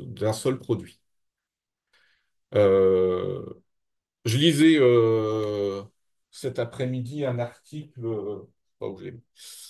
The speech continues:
Euh, alors sur, euh, une start-up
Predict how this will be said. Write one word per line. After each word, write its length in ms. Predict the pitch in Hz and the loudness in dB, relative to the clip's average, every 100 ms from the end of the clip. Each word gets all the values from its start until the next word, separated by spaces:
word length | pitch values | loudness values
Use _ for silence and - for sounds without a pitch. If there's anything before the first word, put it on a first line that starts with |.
| _ _ - | _ _ -4
Euh, 840 | 110 101 98 95 95 92 92 92 | 0 4 4 4 4 2 -2 -6
alors 220 | 90 98 - | -2 -4 -2
sur, 260 | 139 117 | 2 6
euh, 200 | 113 110 120 | 6 4 0
une 160 | 123 | 0
start-up 640 | 123 147 127 - 160 156 | 0 -2 -2 4 4 4